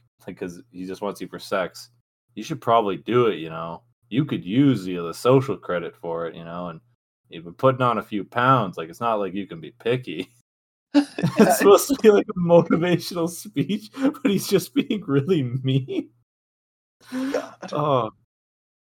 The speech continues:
Speaker 2: Yeah, so, like, they go to this party, and this is where <laughs> the, the kiss kind of happens, 'cause they, they go to the big p-, party. This is, like, again, it's part Can't Hardly Wait,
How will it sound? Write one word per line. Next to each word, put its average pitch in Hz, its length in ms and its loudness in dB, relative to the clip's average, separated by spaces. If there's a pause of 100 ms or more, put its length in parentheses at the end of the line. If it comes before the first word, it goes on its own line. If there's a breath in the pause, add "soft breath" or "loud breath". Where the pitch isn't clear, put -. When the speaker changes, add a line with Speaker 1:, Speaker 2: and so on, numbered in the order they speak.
(280)
Speaker 2:
Yeah, 196 280 0
so, - 160 -6
like, 190 300 0
they 180 180 -2
go 202 140 2
to 233 120 -2
this 262 240 0
party, 98 600 0
and 120 200 -2 (420 soft breath)
this 208 160 0
is 349 160 0
where 240 220 10
<laughs> - 260 4
the, 160 280 4 (400 soft breath)
the 143 80 2
kiss 143 360 2
kind 135 260 4
of 123 100 4
happens, 127 500 4
'cause 135 200 -4 (120)
they, 139 180 4
they - 180 -4
go 165 120 8
to 202 120 2
the 196 120 4
big 131 460 0 (100)
p-, - 120 -14 (280)
party. 123 440 4
This 123 240 2
is, 127 140 0
like, 127 220 8
again, 123 320 2 (380 soft breath)
it's 147 140 -4
part 165 220 8
Can't 143 180 8
Hardly 143 280 8
Wait, 120 300 6